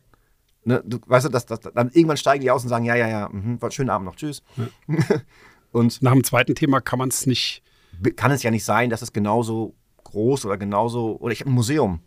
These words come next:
Speaker 1: Ah, okay.
Speaker 2: Briefmarkenmuseum, keine Ahnung, kleines
Speaker 1: Genau,
Speaker 2: Buch
Speaker 1: und
Speaker 2: und
Speaker 1: somit ist das Erklären von mir selbst sehr unangenehm, dass ich am meisten, ich vermeide, dass jemand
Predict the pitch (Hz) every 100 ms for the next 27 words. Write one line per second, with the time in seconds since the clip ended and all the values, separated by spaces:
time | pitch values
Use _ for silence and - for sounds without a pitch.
0 | _ - 117 120 82 90 - 120 98 _
1 | _ _ _ - - - 906 - - 120
2 | 110 95 - 104 98 101 110 104 104 107
3 | 113 117 101 - 110 127 127 139 117 123
4 | 107 - - - - - 113 147 - 131
5 | - 110 - 107 - 120 143 120 110 98
6 | 101 143 127 98 127 131 - - - -
7 | - 110 107 113 101 92 87 87 110 123
8 | - 92 104 80 - 95 90 120 - -
9 | - 95 - 92 90 90 120 127 104 90
10 | - 92 90 85